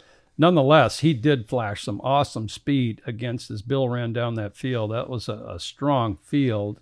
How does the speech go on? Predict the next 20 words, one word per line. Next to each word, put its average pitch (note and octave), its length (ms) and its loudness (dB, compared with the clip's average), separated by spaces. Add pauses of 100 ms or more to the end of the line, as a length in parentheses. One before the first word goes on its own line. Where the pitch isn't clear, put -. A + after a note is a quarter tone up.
going A2 280 -6
six - 300 -12
and G#2+ 100 -6
a G#2 100 -6
half, A2+ 460 -4
and, G2 280 -10
uh, G2+ 120 -10 (760)
um, G2+ 460 -12
so, G2+ 420 -10
yeah, A2+ 180 -10
we'll G#2+ 240 -14
keep B2 200 -6
an A#2+ 80 -6
eye A2+ 140 -4
on G#2 140 -4
those, A2+ 460 -4 (140)
those B2+ 280 -6
horses A#2 400 -6
coming A#2+ 380 -2
back. A2+ 540 -4